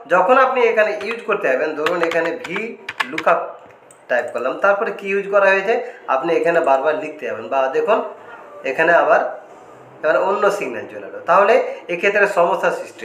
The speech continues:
হবে। তাহলে কি করতে হবে এখানে? অর্থাৎ এখানে আপনি চাইছেন যে এই ফর্মুলাটা যাতে এইভাবে থাকে এবং দেখে দেখে আপনি ফর্মুলাটি ইউজ করতে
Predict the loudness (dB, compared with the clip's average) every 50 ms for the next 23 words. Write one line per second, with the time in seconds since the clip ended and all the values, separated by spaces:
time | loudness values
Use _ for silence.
0 | -8 -6 -6 -6 -4 0 0 2 0 0 -2 -8 -6 -4 -4 -2 2 2 4 4
1 | 4 2 0 0 0 0 -2 -6 -10 -16 -18 -20 -20 -20 -20 -20 -16 -6 0 2
2 | 2 4 4 4 4 2 0 -4 -4 0 2 2 2 4 2 2 0 0 -2 -2
3 | 2 2 2 2 0 -2 -6 -6 -4 -4 -4 -4 -6 -8 -10 -14 -18 -20 -20 -20
4 | -20 -14 -6 -2 -2 -2 0 2 2 4 4 4 2 2 0 0 0 0 -2 -2
5 | -4 -4 -6 -6 -4 -4 -4 -2 0 -2 -2 -2 -2 -4 -6 -6 -6 -8 -8 -6
6 | -6 -8 -6 -8 -8 -6 -6 -6 -6 -4 -2 2 4 4 4 2 0 -4 -6 -4
7 | -4 -4 -4 -4 -4 -6 -6 -6 -8 -8 -8 -6 -6 -6 -6 -6 -6 -4 -4 -4
8 | -4